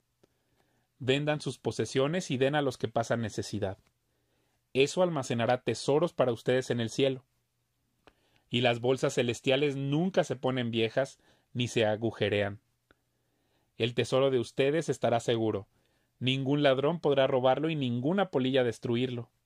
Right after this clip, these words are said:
Donde esté su tesoro, ahí estarán también los deseos de su corazón. Estén vestidos, listos para servir y mantengan las lámparas encendidas,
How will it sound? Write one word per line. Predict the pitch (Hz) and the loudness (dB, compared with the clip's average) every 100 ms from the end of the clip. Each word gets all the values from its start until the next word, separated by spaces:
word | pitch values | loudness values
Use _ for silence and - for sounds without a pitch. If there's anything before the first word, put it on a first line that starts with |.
| _ _ _ _ _ _ _ _ _ _ _ _ _ | _ _ _ _ _ _ _ _ _ _ _ _ _
Donde | 127 123 120 | -2 0 -2
esté | - 143 | 0 -2
su | - 147 | -2 -4
tesoro, | 113 139 151 170 - - | -4 0 2 0 -2 -4
ahí | 117 135 156 | -2 0 0
estarán | - 139 139 | 0 0 0
también | 143 131 135 151 | -2 -2 -2 -2
los | 139 | -2
deseos | 120 - 117 | -2 -2 -2
de | 117 | -2
su | - 113 | -6 -4
corazón. | 110 101 - 101 - _ _ _ _ _ _ _ _ _ _ _ _ _ _ _ _ _ _ _ _ _ _ | -2 -2 -6 -10 -12 _ _ _ _ _ _ _ _ _ _ _ _ _ _ _ _ _ _ _ _ _ _
Estén | 123 - 165 | -4 0 0
vestidos, | 170 - 147 120 101 - - _ _ _ _ | 0 -2 -2 -2 -2 -6 -18 _ _ _ _
listos | 117 139 170 - - | -2 0 0 -2 0
para | 131 120 | 2 2
servir | - 113 143 175 - | 0 -2 -2 -4 -4
y | 131 | -2
mantengan | 123 117 - 156 170 170 | -2 -2 0 0 0 0
las | 139 | 0
lámparas | 127 120 123 120 117 | 0 0 0 -2 -4
encendidas, | 104 104 104 104 101 - | -4 -4 -2 -4 -4 -8